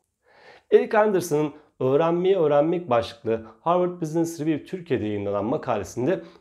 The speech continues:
bunun çok güzel örnekleri var. Örneğin, "Bunu öğrenmeye ihtiyacım yok.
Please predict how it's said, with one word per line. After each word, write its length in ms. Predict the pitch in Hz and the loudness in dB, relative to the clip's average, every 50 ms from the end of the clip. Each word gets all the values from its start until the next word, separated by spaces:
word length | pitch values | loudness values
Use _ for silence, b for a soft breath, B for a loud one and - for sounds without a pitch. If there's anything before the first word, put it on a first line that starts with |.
| B - | B -2
bunun 240 | 254 202 180 180 180 | 0 2 2 2 0
çok 220 | - 480 - - | -2 -4 -6 -4
güzel 160 | - 143 143 | 0 2 4
örnekleri 480 | 127 123 123 117 117 117 117 113 101 87 | 4 4 4 0 -2 -2 -4 -6 -4 -4
var. 380 | 85 85 - - - - - _ _ _ _ _ _ _ _ _ _ _ _ _ _ _ _ _ _ _ b b b b b b | -6 -6 -6 -8 -10 -10 -14 _ _ _ _ _ _ _ _ _ _ _ _ _ _ _ _ _ _ _ b b b b b b
Örneğin, 560 | 208 208 196 165 139 127 117 - 113 B B B B B B B B - | 4 6 6 6 6 4 2 0 -6 B B B B B B B B -6
"Bunu 180 | 117 131 175 190 | -4 -2 0 0
öğrenmeye 480 | 156 110 107 98 98 95 104 139 156 | 0 0 -2 -4 -4 -6 -4 -4 -4
ihtiyacım 580 | 120 92 - - 104 101 92 90 95 139 151 139 | -6 -6 -8 -10 -8 -8 -6 -6 -6 -2 0 2
yok. 420 | 135 - - - - - _ _ | 2 2 0 -4 -16 -20 _ _